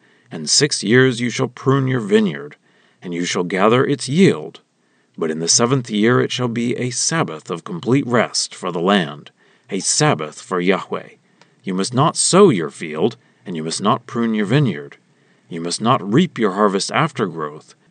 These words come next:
and you must not harvest the grapes of your unpruned vines. It shall be a year of complete rest for the land.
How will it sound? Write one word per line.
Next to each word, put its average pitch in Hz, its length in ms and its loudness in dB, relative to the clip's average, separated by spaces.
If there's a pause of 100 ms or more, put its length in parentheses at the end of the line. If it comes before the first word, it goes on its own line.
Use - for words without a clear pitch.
(200)
and 87 180 -4
you 78 80 -6
must 80 220 -6
not 101 340 0
harvest 113 400 0
the 92 80 -10
grapes 113 460 0
of 85 100 -6
your 85 160 -4
unpruned 85 640 -6
vines. 76 640 -4 (320)
It 113 100 -6
shall 87 200 -4
be 107 260 2
a - 80 -4
year 104 380 2
of 92 160 -6
complete 104 520 -2
rest 147 440 0
for 85 140 -10
the 78 100 -6
land. 85 500 -2